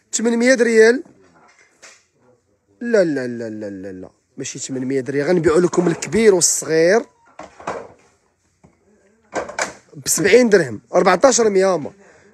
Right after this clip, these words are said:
بجوجهم بأربعتاش مية. بلاتي نعطيهم الثمن الصادم، بلاتي، بلاتي. هذا غنبيعو لهم ثلاثة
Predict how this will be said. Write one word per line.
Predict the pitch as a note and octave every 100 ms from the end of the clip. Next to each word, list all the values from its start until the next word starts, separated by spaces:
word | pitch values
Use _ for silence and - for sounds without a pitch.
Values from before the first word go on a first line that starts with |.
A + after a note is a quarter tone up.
| _
بجوجهم | B2 E3+ B3+ B3 G3+ B3+
بأربعتاش | A3 G3 F3+ C4 A#3
مية. | G#3 E3 - - - - - _ _ _ _ _ _ - _ _ - - _ - -
بلاتي | F3+ F#3+ F3+ F#3+
نعطيهم | E3 F#3+ F3
الثمن | - F3+ F3+
الصادم، | D#3+ - G3+ F3+ D3+ D3
بلاتي، | E3+ D3+ B2 - _ _ -
بلاتي. | C#3 A#2+ - - C3+ B2 - _ _ _ B2+ C3+ _ _ - - - - - -
هذا | D#3+ G#3+ A#3+ C#4+ C4
غنبيعو | B3 G#3+ G3+
لهم | A#3+ A3+ -
ثلاثة | A#3+ C4+ A#3+ B3+ D#4